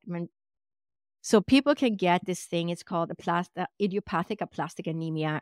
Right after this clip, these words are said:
and it's when the bone marrow gets suppressed and you're not making, you know, platelets or white blood cells, red blood cells, e-, everything gets suppressed. So they said, "All right, well, you have no immune system. You have to go to the E R." And I said, "I am not going to the E R."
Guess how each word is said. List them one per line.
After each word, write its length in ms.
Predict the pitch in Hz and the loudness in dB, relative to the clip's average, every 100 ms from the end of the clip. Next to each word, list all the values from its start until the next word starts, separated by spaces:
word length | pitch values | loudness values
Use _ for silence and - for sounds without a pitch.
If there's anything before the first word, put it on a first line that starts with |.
| - | -4
and 140 | 170 | -2
it's 140 | 170 180 | -2 -2
when 120 | 214 | -2
the 60 | 180 | -2
bone 300 | 170 175 170 | -2 0 0
marrow 240 | 165 160 | -2 -2
gets 220 | 156 - | -6 -8
suppressed 440 | 165 - 160 165 - - | -10 -4 -4 -4 -10 -10
and 100 | 185 | -8
you're 100 | 190 | -6
not 260 | 196 220 180 | -4 -4 -4
making, 560 | 180 196 175 165 165 _ _ _ - | -4 -4 -6 -8 -8 _ _ _ -2
you 80 | 185 | -2
know, 80 | |
platelets 760 | - - 202 196 190 185 - - - | 0 2 2 4 2 2 0 -12 -4
or 360 | 175 165 160 - _ _ _ | -2 0 -2 -6 _ _ _
white 220 | 190 196 | 0 2
blood 220 | 180 175 - | 2 0 2
cells, 320 | 175 165 - | -2 -2 0
red 140 | 180 190 | 0 2
blood 180 | 165 | 2
cells, 160 | 170 170 | 0 -4
e-, 100 | 180 185 | -2 -2
everything 300 | 185 185 160 | -2 -2 -4
gets 200 | - - | -6 -10
suppressed. 520 | - - - - _ _ _ _ _ _ _ _ _ _ | -8 -6 -6 -10 _ _ _ _ _ _ _ _ _ _
So 500 | - 247 233 214 196 - - _ - | 2 6 8 8 6 -2 -20 _ -6
they 220 | 208 214 | 2 4
said, 240 | 208 202 180 | 4 2 2
"All 80 | 190 | 4
right, 160 | 175 | 4
well, 120 | 180 196 | 4 0
you 100 | 214 | -2
have 140 | 202 | -2
no 120 | 190 | -2
immune 220 | 180 180 | -2 -2
system. 300 | 175 185 180 | -4 -6 -4
You 80 | 175 | -2
have 120 | 196 | -2
to 60 | 196 | -2
go 100 | 175 | -4
to 60 | 165 | -2
the 180 | 170 170 | -4 -2
E 40 | |
R." 300 | 160 139 - | -4 -4 -8
And 120 | 175 180 | -8 -8
I 80 | |
said, 320 | 180 165 156 220 _ _ | -8 -6 -6 -8 _ _
"I 80 | 220 | -4
am 280 | 180 180 165 | -4 -4 -6
not 240 | 165 - | -6 -6
going 240 | - 139 151 | -6 -6 -8
to 120 | 175 | -10
the 180 | - 156 | -8 -8
E 40 | |
R." 180 | 113 | -10